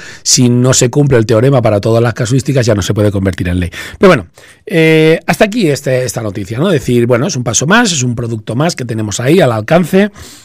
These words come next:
¿vale? En Estados Unidos son, ya lo han estado probando, ahora en, en breve se irá distribuyendo por todo el mundo en, con el producto de Office trescientos sesenta y cinco, el Copilot Pro, y bueno, es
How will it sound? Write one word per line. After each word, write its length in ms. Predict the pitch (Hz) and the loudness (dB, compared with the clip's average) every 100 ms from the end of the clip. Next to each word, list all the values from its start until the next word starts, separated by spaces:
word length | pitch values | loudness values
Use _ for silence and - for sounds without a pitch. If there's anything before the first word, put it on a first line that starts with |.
| _ | _
¿vale? 460 | 135 120 156 160 127 | 0 4 4 2 2
En 100 | 113 | 0
Estados 320 | 104 113 - | 0 -2 0
Unidos 240 | 117 113 | 0 0
son, 220 | 113 113 107 | 0 -2 0
ya 100 | 110 | 0
lo 80 | |
han 100 | 110 | 0
estado 240 | 104 110 104 | -2 -4 -6
probando, 460 | 110 127 170 170 | 0 2 4 6
ahora 260 | 147 120 110 | 4 4 0
en, 180 | 107 135 | -4 -6
en 120 | 117 | -2
breve 320 | 117 123 113 - - - | 2 2 2 -4 -16 -14
se 200 | - 127 | -2 2
irá 220 | 123 127 | 4 4
distribuyendo 680 | 120 113 127 117 117 123 123 | 2 0 -2 0 0 0 -2
por 120 | 120 | -4
todo 160 | 113 117 | -6 -6
el 80 | 113 | -4
mundo 320 | 120 117 117 | -4 -2 -2
en, 160 | 113 110 | -2 -6
con 220 | - 113 | -8 -6
el 140 | 110 | -8
producto 420 | 117 113 117 - | -6 -6 -6 -6
de 100 | 113 | -6
Office 220 | 117 107 - | -6 -6 -6
trescientos 260 | 110 101 | -6 -6
sesenta 240 | 113 107 104 | -6 -4 -6
y 60 | |
cinco, 340 | - 123 120 110 | -2 -2 0 -2
el 80 | |
Copilot 420 | 104 120 120 110 104 | -4 -6 -2 -4 -2
Pro, 360 | 185 220 269 - - - _ | 2 2 2 -6 -20 -20 _
y 200 | - 165 | -4 -2
bueno, 280 | 185 139 - - | 0 -2 -4 -8
es 240 | 170 | -8